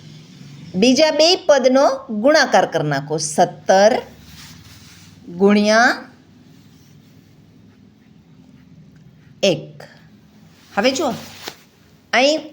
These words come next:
આનો વર્ગ કરીએ, આ કૌંસમાં છે એટલે છનો વર્ગ એ થાય ને, છએ છએ છત્રીસ, એક્સનો વર્ગ વત્તા સત્તર ને એક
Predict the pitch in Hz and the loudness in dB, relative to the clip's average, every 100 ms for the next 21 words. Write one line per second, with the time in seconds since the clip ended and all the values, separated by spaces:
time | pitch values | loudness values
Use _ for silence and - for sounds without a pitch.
0 | - 233 254 247 254 254 294 294 277 202 | -4 0 2 2 0 2 2 4 2 2
1 | 196 240 269 269 269 247 247 226 214 208 | 0 2 2 2 0 2 2 4 2 0
2 | - 240 277 277 277 277 285 285 277 453 | 0 2 4 4 2 2 0 0 -2 -2
3 | 247 - - _ _ _ - - 214 247 | -8 -12 -20 _ _ _ -8 -2 0 2
4 | 262 254 226 226 254 320 480 _ _ _ | 2 2 0 2 2 0 -6 _ _ _
5 | _ _ _ _ _ - 254 - 226 165 | _ _ _ _ _ -2 -2 -2 -6 -6
6 | 147 - - _ _ _ _ _ _ _ | -8 -14 -18 _ _ _ _ _ _ _
7 | _ _ _ _ _ _ _ _ _ _ | _ _ _ _ _ _ _ _ _ _
8 | _ _ _ - 226 226 - 247 254 226 | _ _ _ -2 -2 0 -2 4 4 4
9 | 196 147 - - - - _ _ _ _ | 0 0 -8 -14 -18 -20 _ _ _ _
10 | _ _ _ _ _ _ _ _ _ _ | _ _ _ _ _ _ _ _ _ _
11 | _ _ _ _ _ _ 151 175 190 - | _ _ _ _ _ _ -4 0 0 0
12 | 208 233 - - - _ _ _ - - | 0 0 -4 -16 -20 _ _ _ -12 -2
13 | 214 208 - 277 285 294 - 262 277 | 0 0 0 2 2 0 2 0 0